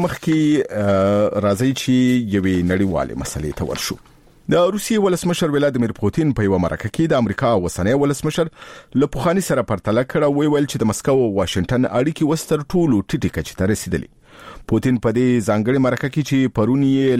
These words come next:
له ان بي سي نیوز سره وکړه او د دوشنبې په ورځ به پوره خپره شي، د امریکا د ولسمشرانو د پرتلې ترڅنګ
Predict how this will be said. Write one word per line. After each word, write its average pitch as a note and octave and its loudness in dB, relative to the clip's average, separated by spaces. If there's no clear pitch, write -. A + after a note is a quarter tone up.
له A2 2
ان G2+ 4
بي G2 0
سي - -2
نیوز A2+ 2
سره G2 0
وکړه C3+ -2
او F2 -2
د F2+ -2
دوشنبې F#2+ 0
په F#2 -2
ورځ G2+ -2
به F2+ 0
پوره F2 0
خپره B2 0
شي، - -10
د A2 2
امریکا D3 0
د C#3+ 0
ولسمشرانو C3+ 0
د A2+ -4
پرتلې A#2+ -2
ترڅنګ B2+ -2